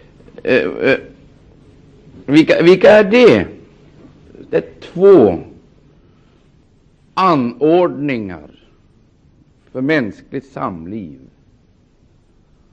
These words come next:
på jorden som har sin upprinnelse i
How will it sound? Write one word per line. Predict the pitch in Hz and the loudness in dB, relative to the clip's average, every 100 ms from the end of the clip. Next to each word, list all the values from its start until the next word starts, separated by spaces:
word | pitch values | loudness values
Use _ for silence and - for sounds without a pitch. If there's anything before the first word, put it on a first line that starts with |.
| _ _ | _ _
på | _ 147 147 | _ -2 -2
jorden | 107 104 95 80 69 _ _ _ _ _ _ _ _ _ _ _ _ _ _ _ _ _ _ _ | -2 -8 -12 -16 -20 _ _ _ _ _ _ _ _ _ _ _ _ _ _ _ _ _ _ _
som | 107 110 | -20 -10
har | 123 147 151 143 120 - _ _ _ _ _ _ _ _ _ _ _ _ | -2 0 0 -2 -10 -20 _ _ _ _ _ _ _ _ _ _ _ _
sin | - 135 | -10 -6
upprinnelse | 147 101 98 101 110 113 113 - 120 117 113 _ _ _ _ _ _ | -6 -6 -12 -12 -12 -14 -16 -12 -12 -12 -16 _ _ _ _ _ _
i | 98 101 104 98 | -18 -16 -18 -20